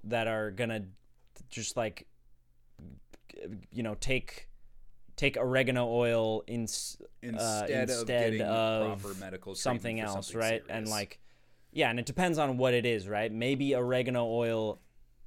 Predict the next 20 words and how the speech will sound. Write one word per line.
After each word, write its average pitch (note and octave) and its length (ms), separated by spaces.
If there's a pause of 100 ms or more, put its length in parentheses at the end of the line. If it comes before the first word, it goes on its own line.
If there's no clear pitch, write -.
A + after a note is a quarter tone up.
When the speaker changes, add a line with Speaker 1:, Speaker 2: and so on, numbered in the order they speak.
(260)
Speaker 1:
does C3 360
cure A#2+ 540
specific - 640
things. G2 380
Like, G2+ 160
we, C3 180
we, B2+ 220
we C3 160
don't D3 180
have B2+ 260
enough A2+ 500
information G#2+ 680
about G#2+ 240
this A2 180
to G#2 80
know G#2 160
for G#2 120
Speaker 2:
Mm-hmm. E2+ 80
Speaker 1:
sure, A2+ 180
but, G#2+ 260